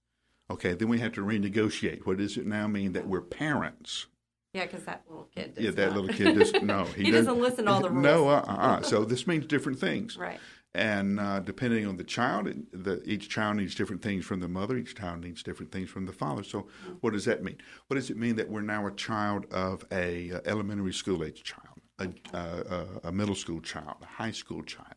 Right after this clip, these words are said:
Speaker 1: uh, a, a child who's off at college?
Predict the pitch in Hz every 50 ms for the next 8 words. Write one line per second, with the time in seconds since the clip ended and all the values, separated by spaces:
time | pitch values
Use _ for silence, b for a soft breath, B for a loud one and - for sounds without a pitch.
0 | _ _ B B B B B B B B B B - - 87 85 85 85 82 87
1 | - 82 80 - - - - 80 - - 110 107 104 98 98 104 101 92 107 98
2 | 90 90 - - - - - - 117 104 98 85 87 92 - - - - -